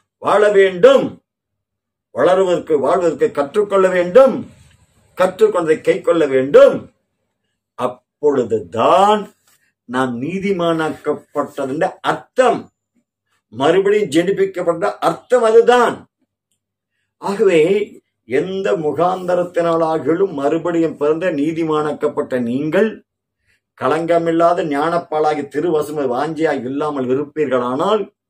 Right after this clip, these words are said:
இதை கற்றுக்கொள்ளாமல் கை கொள்ளாமல் இருப்பீர்களானால், சோத்திரம், நீங்கள் ஆவியிலே பலகீனமானவர்கள்.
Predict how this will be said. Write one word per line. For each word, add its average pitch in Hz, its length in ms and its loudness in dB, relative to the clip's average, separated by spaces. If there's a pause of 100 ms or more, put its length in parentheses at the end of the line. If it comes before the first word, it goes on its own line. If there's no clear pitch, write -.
(260)
இதை 135 360 0
கற்றுக்கொள்ளாமல் 165 800 0
கை 151 200 -2
கொள்ளாமல் 156 400 -2
இருப்பீர்களானால், 135 1200 -2 (200)
சோத்திரம், 151 580 -2 (360)
நீங்கள் 147 840 -2 (760)
ஆவியிலே 143 540 -2 (200)
பலகீனமானவர்கள். 170 1040 0